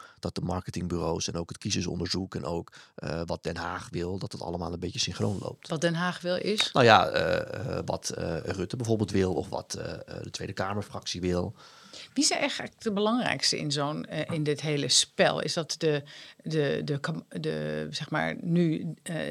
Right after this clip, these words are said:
Speaker 2: Dylan als, als, eh,
Speaker 1: Ja.
Speaker 2: de, de voorvrouw? Of
Speaker 1: Ja.
Speaker 2: toen het tijd dus,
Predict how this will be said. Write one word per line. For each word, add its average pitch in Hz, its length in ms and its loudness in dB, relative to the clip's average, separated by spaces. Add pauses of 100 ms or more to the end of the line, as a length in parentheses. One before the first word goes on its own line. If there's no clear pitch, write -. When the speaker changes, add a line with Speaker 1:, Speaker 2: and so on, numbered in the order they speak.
Speaker 2:
Dylan 165 460 -2
als, - 320 0
als, - 360 -4
eh, 80 260 -4
Speaker 1:
Ja. - 220 2
Speaker 2:
de, 151 240 -6
de 160 100 -2
voorvrouw? 190 640 4
Of - 260 -2
Speaker 1:
Ja. 78 120 2
Speaker 2:
toen 190 120 0
het 170 100 -2
tijd - 140 2
dus, 156 260 -2